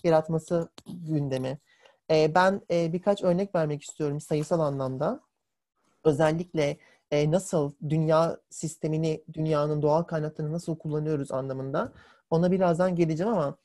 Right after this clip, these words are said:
senin sorunu şöyle bir, e, parantezle kapatmak isterim. Tedarik zinciri nasıl değişti? Biz, e, şu son yirmi yılda moda, hızlı modanın, konfeksiyon modanın ne kadar arttığını görüyoruz.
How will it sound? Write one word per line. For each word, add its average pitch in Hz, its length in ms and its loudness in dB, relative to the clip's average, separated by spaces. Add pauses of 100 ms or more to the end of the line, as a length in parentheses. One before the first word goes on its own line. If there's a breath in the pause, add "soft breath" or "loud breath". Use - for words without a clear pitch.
senin 180 240 2
sorunu 180 360 0
şöyle 180 320 -2
bir, 165 260 -2
e, 151 520 -2
parantezle 170 500 2
kapatmak 156 460 -6
isterim. 226 540 -6 (580 soft breath)
Tedarik 202 340 4
zinciri 170 260 -2
nasıl 160 340 -4
değişti? 165 460 -6 (260)
Biz, 190 340 0
e, 170 180 -2
şu 175 120 -8
son 202 200 -6
yirmi 190 280 -2
yılda 165 400 -4
moda, 180 400 0
hızlı 180 320 0
modanın, 147 360 -4
konfeksiyon 175 640 -4
modanın 165 400 -2
ne 180 100 -6
kadar 170 180 0
arttığını 156 420 -2
görüyoruz. 123 560 -6